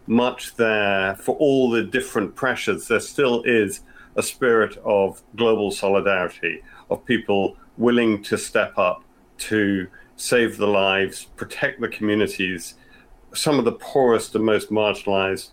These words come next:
communities in the world. This year, we raised fifteen point seven billion dollars, as you said, and we saw a number of countries really, really step up.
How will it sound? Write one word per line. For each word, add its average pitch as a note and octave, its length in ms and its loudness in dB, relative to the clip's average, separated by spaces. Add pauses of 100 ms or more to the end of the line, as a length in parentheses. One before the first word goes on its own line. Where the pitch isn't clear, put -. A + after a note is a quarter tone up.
communities F#2+ 680 -4 (120)
in G#2 140 0
the F#2 80 -2
world. F2+ 400 0 (1500)
This D3 260 0
year, D3+ 380 4
we A#2+ 180 2
raised A#2+ 460 0
fifteen B2+ 320 -2
point A#2 200 0
seven G#2+ 360 -2
billion G#2+ 480 0
dollars, G2+ 400 0
as G2 160 -4
you G2 60 -4
said, F#2+ 340 -2 (260)
and B2+ 180 2
we C3 360 0 (400)
saw C#3+ 400 2
a B2+ 100 2
number B2+ 640 4
of G#2+ 260 2
countries G2+ 480 -6
really, A2 840 0 (260)
really B2+ 580 2
step - 380 -4
up. - 240 -4